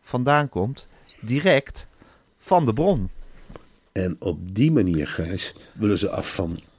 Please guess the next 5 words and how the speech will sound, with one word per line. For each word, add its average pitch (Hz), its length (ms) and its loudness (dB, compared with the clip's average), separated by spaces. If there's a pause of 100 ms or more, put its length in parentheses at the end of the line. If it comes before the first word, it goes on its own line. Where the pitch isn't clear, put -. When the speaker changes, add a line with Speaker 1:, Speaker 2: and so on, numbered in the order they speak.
(520)
Speaker 2:
greenwashing. 87 840 -2
Speaker 1:
Oh, 113 120 -2 (420)
walgelijk. 107 420 2
Speaker 2:
Dat 110 160 0
is, 104 220 -2